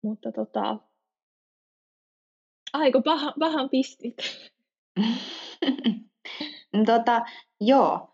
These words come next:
Speaker 2: Varmasti noi on tommosia, mihin voi olla niinku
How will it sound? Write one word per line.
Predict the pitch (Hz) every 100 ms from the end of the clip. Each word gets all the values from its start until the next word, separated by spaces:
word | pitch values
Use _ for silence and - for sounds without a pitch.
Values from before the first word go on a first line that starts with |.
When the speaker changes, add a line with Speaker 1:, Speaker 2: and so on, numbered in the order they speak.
| _ _ 220
Speaker 2:
Varmasti | 254 269 233 - 196 -
noi | 202 202
on | 196
tommosia, | 190 180 180 170
mihin | 180 165
voi | 160 160
olla | 165
niinku | 160